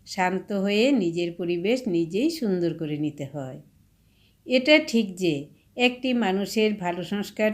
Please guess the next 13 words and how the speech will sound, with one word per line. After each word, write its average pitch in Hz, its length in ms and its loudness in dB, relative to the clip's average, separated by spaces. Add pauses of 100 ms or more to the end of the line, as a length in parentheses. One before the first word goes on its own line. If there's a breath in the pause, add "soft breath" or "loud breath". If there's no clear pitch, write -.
তৈরি 196 340 0
হলে 233 340 2 (540 soft breath)
তার 262 180 4
পরিবারটি 233 580 0
সুসংস্কৃত 214 680 -4
হয়, 202 500 2 (500 loud breath)
আর 185 220 0
সংস্কৃতি 190 640 -6
সম্পন্ন 196 460 -2 (180)
পরিবারগুলো 190 760 0
গড়ে 185 280 -2
তুলতে 190 340 -6
পারে 208 300 0